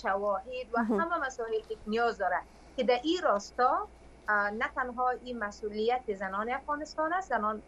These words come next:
Speaker 1: همواره فعال هستند و خود بودند، مسئولیت تمام شهروندان افغانستان است و در این راستا مسئولیت تمام مردان زنان افغانستان است و مخصوصاً مردان بیایند با استفاده از این سیستم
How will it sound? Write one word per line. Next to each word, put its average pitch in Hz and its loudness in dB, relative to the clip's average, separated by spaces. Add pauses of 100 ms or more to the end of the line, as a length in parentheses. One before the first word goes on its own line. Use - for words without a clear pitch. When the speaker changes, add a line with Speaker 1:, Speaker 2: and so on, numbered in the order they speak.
Speaker 1:
همواره 196 2 (100)
فعال 208 2
هستند 214 -2
و 180 0 (100)
خود 220 2
بودند، 359 -2
مسئولیت 208 -2 (200)
تمام 214 0
شهروندان 185 0
افغانستان 185 0
است - -12 (400)
و 202 8
در 196 2
این 233 2
راستا 220 2
مسئولیت 208 0 (260)
تمام 220 0
مردان 208 2
زنان 233 2
افغانستان 170 -4
است 180 -2
و 190 4 (320)
مخصوصاً 269 2
مردان 185 0
بیایند 190 2 (320)
با 220 4
استفاده 269 0
از 196 -2
این 180 -6
سیستم 302 0